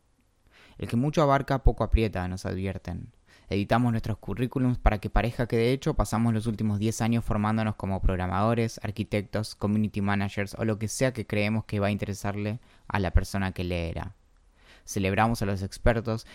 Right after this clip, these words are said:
y nos ponemos ansiosos por describir como tales a las personas de quienes aprendemos. Pero esto no siempre fue así. De hecho, es bastante reciente. Le decimos polímata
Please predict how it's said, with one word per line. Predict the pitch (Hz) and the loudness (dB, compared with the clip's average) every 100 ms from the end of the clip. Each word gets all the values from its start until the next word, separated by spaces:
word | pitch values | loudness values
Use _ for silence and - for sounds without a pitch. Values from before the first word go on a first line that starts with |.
| - | -4
y | 110 | 2
nos | 113 | 4
ponemos | 117 123 131 | 4 4 0
ansiosos | 113 104 123 127 | 0 0 0 0
por | 127 - | 4 4
describir | 104 - 104 117 107 | 4 -2 -2 0 -2
como | - 113 110 | -4 -2 0
tales | 120 123 123 | 2 2 0
a | 101 | -2
las | 101 | 2
personas | - - 123 123 | 2 2 0 0
de | 104 | 0
quienes | 101 98 98 | -2 -2 0
aprendemos. | - 95 98 90 85 - - - - _ _ - | 0 0 -2 -4 -6 -8 -16 -20 -20 _ _ 2
Pero | - | 4
esto | 127 - | 4 0
no | 131 127 | 0 0
siempre | - 113 104 | 0 -2 -4
fue | - | -6
así. | 98 - 87 82 - | -6 -6 -8 -10 -10
De | - 110 | -4 -2
hecho, | 113 110 107 - | -2 -4 -6 -8
es | - 117 | -8 -4
bastante | 117 117 110 | -4 -4 -2
reciente. | 101 92 - 85 82 - - _ _ _ _ _ _ _ _ _ _ - - - | -4 -6 -6 -8 -8 -10 -14 _ _ _ _ _ _ _ _ _ _ -20 -16 -2
Le | |
decimos | 104 104 147 160 | -2 0 0 4
polímata | - - 120 135 120 113 107 | 6 6 6 2 2 0 -4